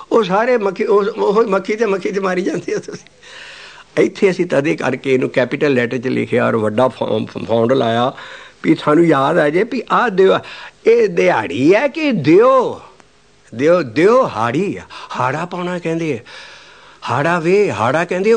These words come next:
ਉੱਚੀ ਉੱਚੀ ਨਾਮ ਜਪਣ ਨੂੰ। ਹਾੜਾ ਪਾਉਣਾ,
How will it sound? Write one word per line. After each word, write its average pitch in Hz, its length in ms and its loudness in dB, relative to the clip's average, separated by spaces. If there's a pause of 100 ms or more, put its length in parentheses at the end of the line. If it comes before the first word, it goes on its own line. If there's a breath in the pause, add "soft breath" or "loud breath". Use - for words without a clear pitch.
ਉੱਚੀ 247 220 -8
ਉੱਚੀ 240 240 -4
ਨਾਮ 170 240 0
ਜਪਣ 143 260 -2
ਨੂੰ। 117 180 -4 (800 loud breath)
ਹਾੜਾ 160 240 0
ਪਾਉਣਾ, 139 460 -2